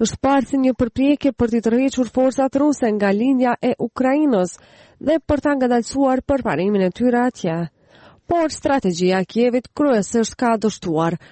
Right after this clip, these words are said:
pasi Rusia u ka dhënë përparësi avancimeve në lindje të Ukrainës. Moska ka marrë gjithashtu ndihmë nga Korea e Veriut, e cila ka dërguar rreth njëmbëdhjetë mijë trupa në Kursk për të mbështetur forcat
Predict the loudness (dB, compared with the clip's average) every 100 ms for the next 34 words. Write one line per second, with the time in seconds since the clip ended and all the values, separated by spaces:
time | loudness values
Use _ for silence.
0 | _ _ -2 0 2 0 2 2 2 2
1 | 0 0 0 -2 -2 -2 -4 0 0 0
2 | -2 0 0 2 0 2 2 0 0 0
3 | -2 0 -2 0 -2 0 0 -2 -2 -6
4 | -16 -20 -20 _ _ 0 0 0 -2 -2
5 | 0 0 2 0 0 -2 0 -2 0 0
6 | 2 0 0 0 -2 0 0 2 2 0
7 | 0 0 0 -2 -4 -10 -20 -16 -6 -2
8 | 0 0 2 0 0 0 2 2 2 0
9 | -2 0 0 2 0 0 0 -2 0 -2
10 | 0 0 -2 -2 0 0 -2 -14 -20 -20
11 | -12 -4 -2 0 0 0 0 0 0 -4
12 | 0 0 0 -4